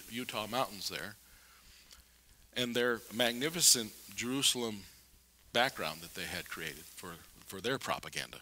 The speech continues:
I mean movies. And you, you don't, you don't,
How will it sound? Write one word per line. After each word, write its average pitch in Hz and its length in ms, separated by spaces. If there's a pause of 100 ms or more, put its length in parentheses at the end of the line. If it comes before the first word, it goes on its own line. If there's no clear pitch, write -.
(140)
I 110 80
mean 101 180
movies. 90 360 (1400)
And 147 240 (500)
you, 277 220
you 240 160
don't, 262 220 (500)
you 165 220
don't, 254 200